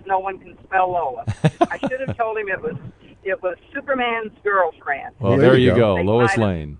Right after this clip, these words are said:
Speaker 1: they
Speaker 3: Okay,
Speaker 1: might have known
Speaker 3: okay,
Speaker 1: what it
Speaker 3: S
Speaker 1: was.
Speaker 3: Superman's girlfriend. What do you
Speaker 1: Okay.
Speaker 3: got to say for yourself?
Speaker 1: Right.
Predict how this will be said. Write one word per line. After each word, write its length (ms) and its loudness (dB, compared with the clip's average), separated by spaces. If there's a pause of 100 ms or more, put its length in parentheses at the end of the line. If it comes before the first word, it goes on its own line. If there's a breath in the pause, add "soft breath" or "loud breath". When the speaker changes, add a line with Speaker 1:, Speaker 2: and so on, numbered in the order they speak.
(140)
Speaker 1:
they 100 2
Speaker 3:
Okay, 180 2
Speaker 1:
might 80 8 (100)
have 80 -8
known 140 2
Speaker 3:
okay, 240 4
Speaker 1:
what 140 6
it 20 8
Speaker 3:
S 120 4
Speaker 1:
was. 140 -4
Speaker 3:
Superman's 540 0
girlfriend. 480 -2
What 80 0
do 80 2
you 60 -2
Speaker 1:
Okay. 20 2
Speaker 3:
got 140 2
to 60 -8
say 200 -2
for 100 -6
yourself? 320 -6
Speaker 1:
Right. 220 -8